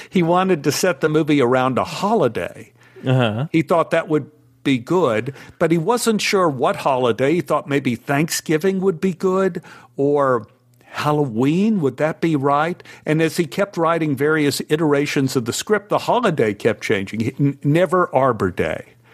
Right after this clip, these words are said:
Speaker 1: I'll be clear, it was never
Speaker 2: <laughs>
Speaker 1: Arbor Day.
Speaker 2: Okay, that's
Speaker 1: But he
Speaker 2: okay.
Speaker 1: ended,
Speaker 2: That's good to
Speaker 1: he
Speaker 2: know.
Speaker 1: ended up
Speaker 2: <laughs>
Speaker 1: with Groundhog Day.
Speaker 2: Yeah.
Speaker 1: And, and so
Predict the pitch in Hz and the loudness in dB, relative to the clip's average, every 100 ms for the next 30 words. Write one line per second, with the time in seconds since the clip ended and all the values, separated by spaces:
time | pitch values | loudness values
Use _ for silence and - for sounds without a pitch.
0 | - - - 135 135 160 - 165 147 113 | -20 -12 -2 0 2 0 0 -2 0 -2
1 | 101 151 135 135 147 160 160 151 147 131 | -2 -2 -2 -2 -2 0 0 -2 -2 0
2 | 131 113 107 104 95 101 147 135 123 95 | 0 -2 -4 -6 -6 -2 -2 0 0 0
3 | 90 131 131 196 185 170 110 190 220 202 | 0 -2 -2 -4 -2 -2 -2 -2 0 -2
4 | 196 - 139 117 104 180 202 220 156 139 | -4 -4 -2 -2 0 -2 0 0 0 0
5 | 190 156 147 160 - 156 180 247 160 131 | -2 -4 -4 -4 -2 -2 0 2 0 0
6 | 107 101 - 160 - - - 131 - - | -2 -6 -10 -10 -12 -20 -20 -20 -10 -2
7 | 110 143 143 131 117 - 135 139 139 131 | 0 2 2 0 -6 -4 0 0 0 0
8 | - 160 156 | 0 2 0